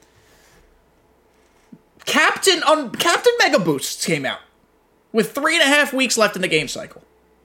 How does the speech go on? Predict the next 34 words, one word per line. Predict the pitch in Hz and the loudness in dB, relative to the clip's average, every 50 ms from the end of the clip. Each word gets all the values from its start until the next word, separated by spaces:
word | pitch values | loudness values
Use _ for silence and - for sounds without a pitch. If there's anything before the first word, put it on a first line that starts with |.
| - - _ _ _ _ _ _ _ _ _ _ - | -20 -20 _ _ _ _ _ _ _ _ _ _ -4
Season | - - - 294 294 285 240 247 208 | -2 0 0 2 2 2 2 2 0
four | - - - 302 302 339 349 | 0 0 0 4 4 6 6
and | 339 330 302 | 4 2 2
five | - 294 285 277 294 285 | 2 4 4 4 4 2
captains | - 226 208 208 202 202 - 202 196 175 170 | 0 -2 0 0 0 0 0 -2 -2 -2 -2
received | 180 202 190 - - 233 220 208 175 - - | -2 -2 -2 0 0 0 0 0 -2 -4 -12
plus | - - - 302 320 320 - | -6 0 2 2 2 2 0
ten | - - - 285 277 269 247 | -2 2 4 4 4 4 4
boosts | 202 254 190 160 160 - - - - - - | 4 4 4 4 2 -2 -8 -8 -10 -10 -8
to | - 170 | -8 -10
all | - - 123 190 226 247 | -6 0 4 6 6 6
their | 233 233 - | 6 4 4
categories | - 202 190 185 170 - - 127 123 113 113 - - - - _ _ _ _ _ _ _ _ _ _ _ _ - | 2 2 2 2 0 -2 -4 -10 -10 -10 -10 -10 -12 -14 -16 _ _ _ _ _ _ _ _ _ _ _ _ -2
to | - 180 | 2 4
help | 208 262 254 - | 4 4 4 2
you | - 247 | 2 2
build | 175 196 185 180 165 | 4 4 4 4 4
your | 185 196 | 2 0
theme | 190 202 190 170 151 | 0 0 -2 -2 -4
teams. | - 147 123 87 - - - - - - - | -6 -10 -12 -14 -14 -18 -20 -20 -14 -4 0
What | 185 202 | 2 2
does | 202 180 | 2 4
that | 170 185 180 - | 2 2 2 0
mean? | 165 147 123 123 - - - - _ - - - - - - _ _ - - | -2 -6 -6 -6 -12 -20 -20 -20 _ -20 -20 -20 -20 -20 -20 _ _ -14 -6
I | - 143 | -6 -4
mean, | 143 143 | 0 0
I | 147 156 | 0 0
think | 151 151 - | 0 -2 -2
it's | 147 - | -4 -10
pretty | - - - 123 | -10 -10 -10 -8
self-explanatory, | - - 135 117 - - - 127 123 127 139 - 165 156 170 | -8 -10 -10 -12 -14 -16 -14 -12 -12 -10 -4 -2 0 0 2
but | 160 156 143 135 - | 2 0 -2 -2 -2
I, | 147 139 - - _ _ - | -4 -6 -6 -12 _ _ 0
I, | 160 160 156 151 156 | 0 0 0 0 -4